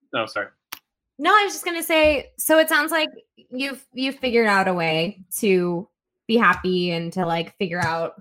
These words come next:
Speaker 2: who's okay with what in your relationship now.
Speaker 1: Mm-hmm. Yeah, we're, yeah. We put, we, the, the only thing that we fight about is because, is that I, I'm too loose with it and I say, "Relax, let me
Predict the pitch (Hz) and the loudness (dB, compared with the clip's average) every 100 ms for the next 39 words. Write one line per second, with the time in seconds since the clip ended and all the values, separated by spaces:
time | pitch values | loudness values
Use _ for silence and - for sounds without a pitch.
0 | - 196 175 170 170 - 185 190 165 160 | -4 2 4 4 2 0 -2 0 0 0
1 | 160 165 139 98 98 _ - 190 180 233 | -4 -4 -4 -4 -8 _ -2 0 4 4
2 | 370 254 - - - - 202 _ _ _ | 2 -2 -8 -10 -14 -14 -18 _ _ _
3 | _ _ - 143 139 135 127 139 _ 139 | _ _ -4 0 2 0 -2 -10 _ 0
4 | 139 127 113 131 196 180 131 98 - _ | 4 6 4 4 2 4 2 2 -4 _
5 | _ _ 175 202 233 233 196 220 202 175 | _ _ 0 2 4 2 2 2 0 2
6 | 175 156 175 220 240 202 170 160 147 139 | 2 4 2 2 0 4 4 6 2 4
7 | 127 127 117 123 139 135 135 120 135 127 | 4 4 -2 -6 -4 -4 -6 -2 2 6
8 | 123 123 123 120 123 - 117 120 120 117 | 6 6 4 2 -2 0 2 2 -4 -10
9 | 127 120 - 139 127 123 127 120 117 113 | -14 -12 -2 0 0 -2 0 2 2 4
10 | 113 110 110 - 117 110 107 104 104 - | 4 2 0 -2 0 2 2 4 2 -2
11 | 113 110 107 104 104 | -6 -4 -6 -6 -10